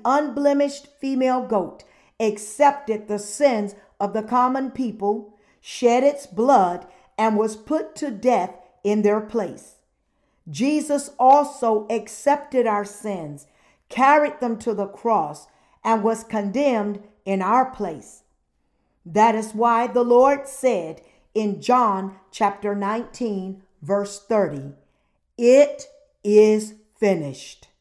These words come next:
When Jesus passed away after saying this,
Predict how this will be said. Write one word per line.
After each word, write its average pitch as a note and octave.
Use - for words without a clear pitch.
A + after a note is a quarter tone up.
When G#3+
Jesus C#4+
passed E4
away A#3
after A3
saying G#3
this, E3+